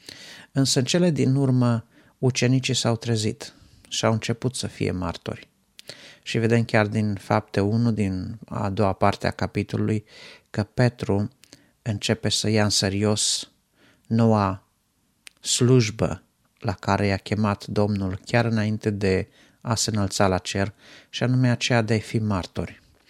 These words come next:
Și primul lucru organizatorii care îl face este să pună în locul lui Iuda Iscarioteanu, care își dăduse, um, sufletul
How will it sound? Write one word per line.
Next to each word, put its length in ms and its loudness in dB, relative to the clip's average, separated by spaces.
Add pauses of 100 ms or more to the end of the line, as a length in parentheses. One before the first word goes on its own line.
(400)
Și 160 -8
primul 360 2
lucru 520 2
organizatorii 920 0
care 240 -4
îl 60 -4
face 500 -4 (340)
este 360 -2
să 520 0 (200)
pună 260 0
în 60 0
locul 340 0
lui 300 0
Iuda 280 2
Iscarioteanu, 840 -2
care 400 -6 (1600)
își 400 -2
dăduse, 760 -2 (840)
um, 520 -6 (280)
sufletul 840 -2